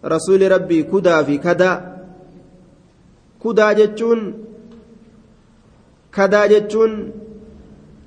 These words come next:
maqaa gartee Eh, gararree Makkaatii fi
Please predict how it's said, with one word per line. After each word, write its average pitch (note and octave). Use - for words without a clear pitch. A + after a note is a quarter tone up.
maqaa F3+
gartee G#3
Eh, E3
gararree G3
Makkaatii F#3+
fi G#3